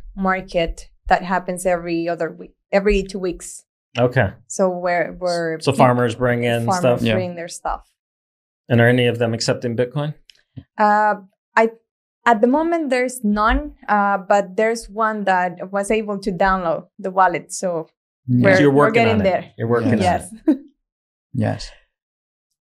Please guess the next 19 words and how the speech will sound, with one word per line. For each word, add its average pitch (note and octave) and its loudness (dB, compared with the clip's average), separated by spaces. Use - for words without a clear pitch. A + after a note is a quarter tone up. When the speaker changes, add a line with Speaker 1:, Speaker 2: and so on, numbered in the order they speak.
Speaker 2:
So B2+ 6
this D3+ 4
is D#3 0
your D#3 0
guys', C3 4
uh, B2 2
I A#2 4
love, C3+ 0
I A2+ -6
love B2+ 0
your B2+ -2
guys' G#2+ 0
logo A2 -2
that F#2+ -6
you G2+ -6
designed, G2 -8
especially A2+ -2
the, G2 -4
the G2 -6